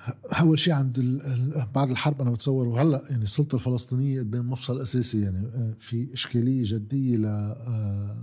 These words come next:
الدور اللي عم تلعبه السلطة الفلسطينية، اللي كان كل وجودها وبقائها، غير إنه هي حاجة أمنية لإسرائيل نفسها لضبط الفلسطينيين بالضفة وإدارة شؤونهم اليومية من دون ما الإسرائيلي يوجع راسه فيها. ولكن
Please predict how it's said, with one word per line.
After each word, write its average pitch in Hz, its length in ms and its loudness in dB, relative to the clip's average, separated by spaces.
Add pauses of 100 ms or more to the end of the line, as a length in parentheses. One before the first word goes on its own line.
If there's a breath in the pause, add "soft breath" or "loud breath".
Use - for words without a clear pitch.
(380)
الدور 120 360 4
اللي 107 140 2
عم 107 140 -2
تلعبه 113 240 -2
السلطة 104 300 -4
الفلسطينية، 110 600 0
اللي 135 160 0
كان 143 220 0
كل 165 440 2
وجودها 120 400 0
وبقائها، 120 640 -4 (360 loud breath)
غير 147 240 6
إنه 120 120 2
هي 123 100 2
حاجة 127 380 0
أمنية 123 320 0
لإسرائيل 123 600 0
نفسها 117 300 -2
لضبط 117 320 -2
الفلسطينيين 113 840 -2
بالضفة 104 500 -4 (540 loud breath)
وإدارة 127 560 2
شؤونهم 131 480 -2
اليومية 110 680 0
من 107 180 0
دون 117 180 0
ما 113 60 -2
الإسرائيلي 123 500 -2
يوجع 110 360 -2
راسه 110 240 -6
فيها. 113 320 0 (440 loud breath)
ولكن 135 420 2